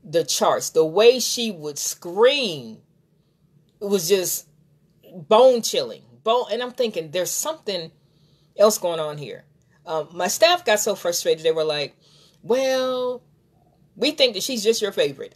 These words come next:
and she's just a bad kid. And sometimes, you know, kids are just bad."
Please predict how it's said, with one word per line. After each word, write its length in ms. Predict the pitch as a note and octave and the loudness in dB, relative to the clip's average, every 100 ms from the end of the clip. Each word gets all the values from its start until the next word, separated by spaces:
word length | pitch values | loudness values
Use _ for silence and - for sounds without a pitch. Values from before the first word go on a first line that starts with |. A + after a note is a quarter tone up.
| - | -6
and 880 | A3+ A3+ A3 G#3 G3+ F#3+ F3+ E3 D3 | -2 0 0 2 0 0 -4 -6 -8
she's 280 | - C#4+ C#4 | -2 0 4
just 200 | A3 G#3 | 4 4
a 20 | |
bad 320 | D#3 F#3 E3+ | 0 2 0
kid. 280 | - E3 B2+ | -2 -6 -6
And 100 | A#2 | -6
sometimes, 600 | - D#4+ C#4+ B3 A#3 A3+ | -6 -6 -4 -2 -2 -6
you 80 | B3 | -6
know, 520 | F#3+ F3 E3+ E3 D#3+ _ _ - | -4 -2 -2 -4 -10 _ _ 0
kids 200 | D4+ F#3+ | 0 2
are 60 | |
just 220 | F3+ D3+ | -4 0
bad." 320 | E3 C#3 G2 | 2 0 -2